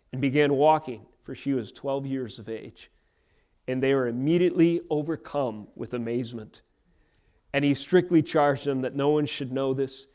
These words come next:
and told them to give her something to eat." Regardless of the testimony, how well they kept those instructions, certainly Peter knew what happened. He had witnessed a mighty work of his Savior.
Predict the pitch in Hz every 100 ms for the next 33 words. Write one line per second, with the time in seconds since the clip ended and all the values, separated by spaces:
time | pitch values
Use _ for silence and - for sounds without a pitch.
0 | _ _ - - 135 135 131 117 113 127
1 | 131 127 117 131 113 117 107 - 127 107
2 | _ _ _ _ _ _ _ - - _
3 | _ _ _ 139 127 147 147 143 139 135
4 | 139 165 - 147 147 147 143 135 - 151
5 | 135 143 151 147 139 151 147 151 139 139
6 | - 147 - 143 139 135 - - 143 143
7 | 135 131 151 143 135 131 117 127 120 147
8 | 135 _ _ _ _ _ - 156 139 135
9 | 165 175 170 131 120 135 147 147 139 135
10 | 131 123 131 - 139 123 117 107